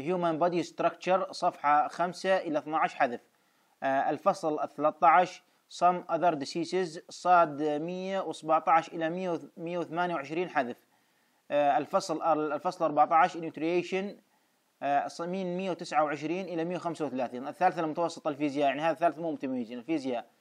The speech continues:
الفصل الثامن، آه، موضوع استثمارات الطاقة الشمسية في توليد الطاقة الكهربائية، صفحة مية وخ-، مائة وستة وخمسين إلى مائة وخمسة وستين حذف. الفصل، آه، أيضًا الفصل التاسع، الفقرة ثلاثة تسعة، تقنية الاتصالات الحديثة،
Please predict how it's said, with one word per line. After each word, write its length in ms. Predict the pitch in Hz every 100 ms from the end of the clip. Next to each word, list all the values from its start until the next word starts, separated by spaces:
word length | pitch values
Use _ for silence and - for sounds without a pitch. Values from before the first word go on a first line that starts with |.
| _ _ 127
الفصل 360 | 123 185 180
الثامن، 540 | 160 - 160 160 180 185 -
آه، 200 | 160 151
موضوع 420 | 151 151 151 185
استثمارات 480 | 156 - 139 156 175
الطاقة 240 | - 175 151
الشمسية 360 | 160 135 156
في 100 | 143
توليد 260 | 151 156 165
الطاقة 260 | - 151
الكهربائية، 720 | 160 151 143 143 156 175 202 202 _ _ _ _
صفحة 400 | - 170 - 151
مية 240 | 180 185
وخ-، 240 | 151 - 170
مائة 260 | 180 185
وستة 220 | 180 -
وخمسين 400 | 165 160 - 190
إلى 220 | 170 160 160
مائة 160 | 180
وخمسة 260 | 156 175 165
وستين 380 | - 190 208 175
حذف. 340 | - 156 131 - -
الفصل، 540 | 135 175 175 - 214 _ _ _ _ -
آه، 180 | 143 151
أيضًا 200 | 160 147
الفصل 320 | 147 165 180
التاسع، 520 | 170 180 170 190 175 151
الفقرة 460 | 131 180 - 147
ثلاثة 300 | - 180 170
تسعة، 300 | 175 151 135
تقنية 360 | 139 160 175 185
الاتصالات 400 | 143 - 165 175
الحديثة، 480 | 143 160 175 185